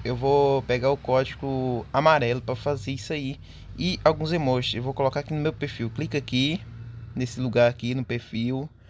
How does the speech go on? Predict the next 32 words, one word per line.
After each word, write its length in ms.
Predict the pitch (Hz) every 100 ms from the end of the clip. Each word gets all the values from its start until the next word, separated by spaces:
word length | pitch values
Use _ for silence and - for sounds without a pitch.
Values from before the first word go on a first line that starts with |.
| -
Pra 80 | -
quem 120 | -
não 120 | 131 135
sabe 240 | 151 151
colocar, 420 | 175 180 170 123
né, 80 | 127
rapaziada? 720 | 156 - 117 123 120 110 123 _ - - -
E 80 | 127
clica 300 | - 151 160
nesse 200 | 160 160
lápis 400 | 156 151 139 -
que 140 | -
tá 140 | 135 135
aqui 160 | -
em 40 | 165
cima. 440 | - 147 123 123 -
Esse 220 | 190 202
aqui, 340 | - - 180
ó. 200 | 170 135 117
Vou 80 | -
botar 180 | 147 -
até 160 | 139 180
um 80 | 147
dedo 240 | 147 143
aqui 180 | 139 147
pra 140 | 143
vocês 360 | 143 - 147 131
verem. 220 | 127 120 _
Clica 260 | - 143 143
aí 320 | 143 143 180 _ _ _ _ _ -
pra 140 | 127
editar. 600 | 139 147 - 131 131 175